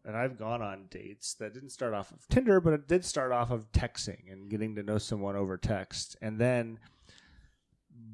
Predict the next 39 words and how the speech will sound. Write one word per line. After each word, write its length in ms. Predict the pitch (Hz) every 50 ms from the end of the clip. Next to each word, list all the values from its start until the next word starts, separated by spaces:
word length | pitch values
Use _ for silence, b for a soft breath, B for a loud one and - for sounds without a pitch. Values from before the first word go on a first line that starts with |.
| 107 110
definitely 380 | 107 151 170 180 - 160 139 127
being 240 | 120 131 127 123 123 120
able 180 | 120 113 117
to 80 | 117 110
feel 220 | - - 120 113
more 180 | 110 113 110 110
comfortable 400 | - - 123 117 - - 104 101
with 100 | 98 92
that 160 | 101 92 -
person 440 | - 104 101 95 - - 95 92 95
once 180 | 98 98 95 -
I 60 | 95 92
saw 260 | - - 95 92 92
them 240 | 87 95 90 92 92
because 400 | 98 - - 107 110 107 95 101
of 220 | 101 92 90 - - -
a 60 | 104
two 180 | - - 143
weeks 160 | 139 123 - -
of 60 | -
texting. 440 | - 147 180 - - - 113 110 110
You 100 | 131 170
can, 320 | - 143 113 104 101 101 104 - _ _ _ _ _ _ _ _ - 123
you 100 | 131 -
can 240 | - 147 123 110 101
get 140 | 107 113 113
out 180 | 113 113 104
a 80 | 95 90
lot. 400 | 87 92 107 120 107 85 - - -
You 60 | 98
know 60 | 104
what 80 | 104 101
I 60 | 101
mean? 360 | 98 101 101 104 117 123 127 - b b b b b b b b b b -
Uh, 280 | 104 95 92 92 90
so 140 | - - 180
I 20 |
was 80 | 214 220
just, 140 | 226 -